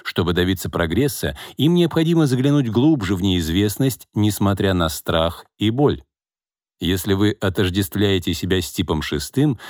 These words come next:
вам необходимо осознать, что в детстве вы получили опыт болезненной незащищенности,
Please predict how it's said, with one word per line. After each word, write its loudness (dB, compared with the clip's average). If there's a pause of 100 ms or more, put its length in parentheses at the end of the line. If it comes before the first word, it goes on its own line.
(100)
вам 2
необходимо 2
осознать, 2
что -2
в 0
детстве 0
вы 2
получили 0
опыт 2
болезненной 2
незащищенности, 0